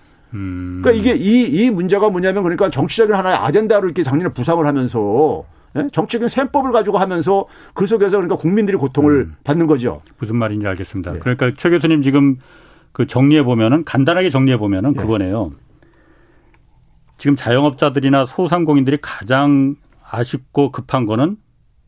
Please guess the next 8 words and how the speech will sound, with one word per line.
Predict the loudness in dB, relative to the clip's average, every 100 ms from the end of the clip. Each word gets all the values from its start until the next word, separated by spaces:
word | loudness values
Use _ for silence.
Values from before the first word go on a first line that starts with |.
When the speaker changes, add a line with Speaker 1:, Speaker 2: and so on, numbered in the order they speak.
| _
Speaker 1:
매출이 | -4 -2 -2 -4 -6 -2
증가하는 | 0 2 2 0
거다. | -4 -4 -6 -6 -6
Speaker 2:
예. | -8 -10 _ _ -6
Speaker 1:
임대비, | -2 -2 0 0 0 0
임대료나 | 0 0 0 2 2 2 0 -2
어떤 | -6 -4 -2 -2
그 | -2